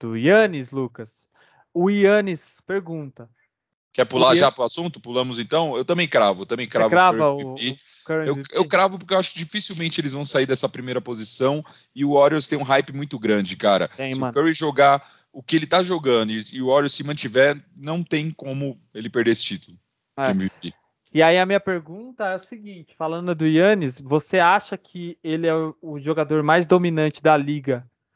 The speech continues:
Speaker 1: é, depois do LeBron James?
Speaker 2: Ah,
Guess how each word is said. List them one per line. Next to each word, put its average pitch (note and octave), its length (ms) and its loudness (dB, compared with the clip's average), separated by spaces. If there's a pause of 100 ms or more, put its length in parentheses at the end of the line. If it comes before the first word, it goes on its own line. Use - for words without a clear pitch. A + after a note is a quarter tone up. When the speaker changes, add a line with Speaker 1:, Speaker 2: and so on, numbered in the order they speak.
(220)
Speaker 1:
é, B2+ 360 0
depois D3 400 2
do E3+ 80 -8
LeBron C#3+ 340 0
James? F3 540 -6 (1300)
Speaker 2:
Ah, G#2 760 4